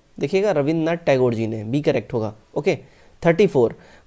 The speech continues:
कांग्रेस में इनमें से किसने समाजवादी दृष्टिकोण का प्रतिनिधित्व किया था?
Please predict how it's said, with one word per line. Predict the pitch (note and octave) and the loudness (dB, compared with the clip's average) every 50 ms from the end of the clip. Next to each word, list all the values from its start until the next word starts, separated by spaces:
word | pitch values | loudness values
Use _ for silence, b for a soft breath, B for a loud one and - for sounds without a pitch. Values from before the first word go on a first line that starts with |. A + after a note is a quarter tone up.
| - | 4
कांग्रेस | F3+ F3+ F#3+ G3+ A3 A#3+ A#3 - | 6 8 8 10 8 8 8 6
में | C4 B3 | 4 2
इनमें | A#3+ A#3+ B3 | 4 4 2
से | A#3+ B3 B3+ | 2 2 -2
किसने | A#3 - - A#3 G#3 - B3 A#3 G#3+ G#3+ A3+ - D#4 | -4 -2 -2 -2 0 0 2 4 6 6 4 2 -2
समाजवादी | A#3 - F#3 E3 E3+ F3 F3+ E3+ F3 F3 F3 F3 G3+ G#3+ | -2 -2 0 2 4 2 2 4 4 4 4 4 2 0
दृष्टिकोण | F3 F3 F3 - - G3 F3 - F#3+ F#3+ F#3+ | 0 -2 -4 -4 -6 -4 -2 0 0 2 2
का | G3 F#3+ | 0 0
प्रतिनिधित्व | F#3 F#3 E3+ - F3 E3 E3+ F3+ F3 F3 F#3 | -2 -2 -4 -2 0 2 2 2 0 -2 -4
किया | F3 F3+ - C#3 C3+ B2+ A#2+ | -4 -4 -2 0 2 2 2
था? | A#2 - - B2 A#2 - | 2 -2 -6 -10 -10 -12